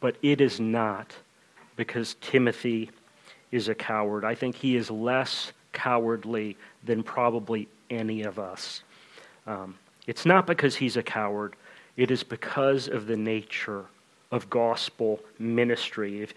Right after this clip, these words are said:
if you know your Bible, suffering is baked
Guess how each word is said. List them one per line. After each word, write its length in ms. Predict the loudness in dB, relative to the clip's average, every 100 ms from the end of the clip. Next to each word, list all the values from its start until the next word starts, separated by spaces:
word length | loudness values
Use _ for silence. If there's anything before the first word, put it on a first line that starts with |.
| -8
if 160 | -2
you 160 | 4 6
know 280 | 8 8 8
your 240 | 8 8
Bible, 640 | 6 2 2 2 2 2 0 -16 _ _ -20 _ _ _ _ _ _ _ _ _ _ _ _ _
suffering 560 | 0 0 2 2 4 2
is 120 | -2
baked 520 | -6 -2 -2 -2 -10